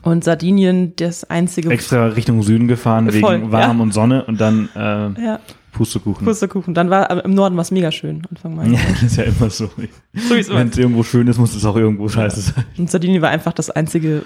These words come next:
Speaker 1: Sonnenloch für die nächsten zwei Wochen.
Speaker 2: Deswegen bist
Speaker 1: Witzigerweise.
Speaker 2: du, bist du dann dahin gefahren?
Speaker 1: Spontan Fähre gebucht, genau. Und dann bin ich, glaub ich, aus Verona war ich, glaub ich, vorher. Einmal quer durchs Land und schnell auf die Fähre und, äh,
Speaker 2: Das geht ziemlich einfach, ne?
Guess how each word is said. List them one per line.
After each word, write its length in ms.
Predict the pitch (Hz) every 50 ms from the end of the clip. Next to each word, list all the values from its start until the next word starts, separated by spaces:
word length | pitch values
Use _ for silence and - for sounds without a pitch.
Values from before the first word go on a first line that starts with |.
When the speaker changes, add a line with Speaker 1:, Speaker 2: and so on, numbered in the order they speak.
| - _
Speaker 1:
Sonnenloch 600 | - 190 165 160 175 175 165 151 139 135 139 - -
für 120 | - 160
die 80 | 143 147
nächsten 380 | 147 147 147 - - - 147
zwei 240 | 143 - - 147 147
Wochen. 260 | 170 - - 160 143 - _ _ _ _ _ _ _ _ _ _ _ -
Speaker 2:
Deswegen 300 | - - - 120 113 110
bist 20 | 107 -
Speaker 1:
Witzigerweise. 140 | - 147 147
Speaker 2:
du, 80 | - 113
bist 140 | 113 - -
du 20 |
dann 100 | 107 104
dahin 280 | 98 107 104 104 101 101
gefahren? 320 | 92 - - 95 92 95 - - - -
Speaker 1:
Spontan 400 | - - - 165 160 170 156 156
Fähre 240 | - - 160 156 151
gebucht, 320 | 143 - 151 139 - -
genau. 200 | - 151 147 151 143 - _ _
Und 120 | - 147 -
dann 80 | 147
bin 100 | 143 147
ich, 60 | 147 -
glaub 160 | - 139 156
ich, 100 | - -
aus 300 | - - - - - -
Verona 500 | 180 139 156 151 151 151 156 170 165 156
war 80 | 147 143
ich, 80 | 147
glaub 140 | - 156 151
ich, 80 | 151 -
vorher. 240 | - 180 190 202 190 - - - - - - - - - - - - _ _
Einmal 220 | - - 165 156 151
quer 160 | - - 156
durchs 140 | 156 151 -
Land 260 | 156 151 151 160 156
und 180 | - 151 151 -
schnell 160 | - 147 143
auf 120 | 147 143
die 100 | - 151
Fähre 400 | 151 - - 156 156 147 156 196 -
und, 380 | - 175 170 170 160 156 -
äh, 260 | - 165 156 160 151 156 156 - _ _ _ _ _ _ _
Speaker 2:
Das 120 | - 120 -
geht 180 | - 185 147
ziemlich 340 | 117 - 196 180 139 120 -
einfach, 380 | - 185 170 156 - 110 92 92
ne? 220 | 104 123 180 208